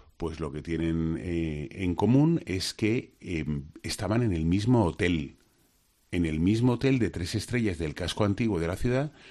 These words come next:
eh, e ingresan con los mismos síntomas. Entonces, claro, inmediatamente se ponen a investigar, eh,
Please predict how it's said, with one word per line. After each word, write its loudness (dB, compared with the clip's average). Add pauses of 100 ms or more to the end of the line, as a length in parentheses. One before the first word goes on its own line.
(520)
eh, 0
e -6 (100)
ingresan 2
con 2
los 0
mismos 2
síntomas. 0 (380)
Entonces, -8
claro, 2
inmediatamente 2
se -4
ponen 0
a 0
investigar, -2
eh, -4